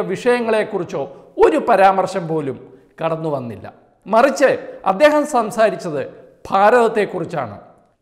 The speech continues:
ഭാരതം കഴിഞ്ഞ വർഷങ്ങളിൽ നേടിയെടുത്ത വിജയങ്ങളെക്കുറിച്ചും പുരോഗതിയെക്കുറിച്ചുമാണ്. അദ്ദേഹം പറഞ്ഞത് രണ്ടായിരത്തി പതിനഞ്ചിൽ അദ്ദേഹം ജർമ്മനിയിൽ വരുമ്പോൾ സ്റ്റാർട്ടപ്പ് ഇന്ത്യ എന്നുള്ളത് ഒരു ആശയം മാത്രമായിരുന്നുവെങ്കിൽ ഇന്ന്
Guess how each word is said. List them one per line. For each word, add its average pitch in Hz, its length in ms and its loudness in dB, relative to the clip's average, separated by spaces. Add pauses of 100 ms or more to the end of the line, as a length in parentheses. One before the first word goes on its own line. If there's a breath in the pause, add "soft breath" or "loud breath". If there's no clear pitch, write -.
(140)
ഭാരതം 254 480 4
കഴിഞ്ഞ 247 260 2 (100)
വർഷങ്ങളിൽ 240 520 0 (460 loud breath)
നേടിയെടുത്ത 226 720 2 (520)
വിജയങ്ങളെക്കുറിച്ചും 220 1080 0 (380)
പുരോഗതിയെക്കുറിച്ചുമാണ്. 196 1300 2 (640)
അദ്ദേഹം 254 320 2
പറഞ്ഞത് 254 380 2 (100)
രണ്ടായിരത്തി 254 600 2
പതിനഞ്ചിൽ 240 480 -2
അദ്ദേഹം 233 420 0
ജർമ്മനിയിൽ 247 480 -2
വരുമ്പോൾ 220 380 0 (100)
സ്റ്റാർട്ടപ്പ് 226 600 0
ഇന്ത്യ 240 200 -2 (140)
എന്നുള്ളത് 220 460 -2 (360 loud breath)
ഒരു 233 140 2 (320)
ആശയം 269 440 2
മാത്രമായിരുന്നുവെങ്കിൽ 180 960 -2 (420 soft breath)
ഇന്ന് 247 320 0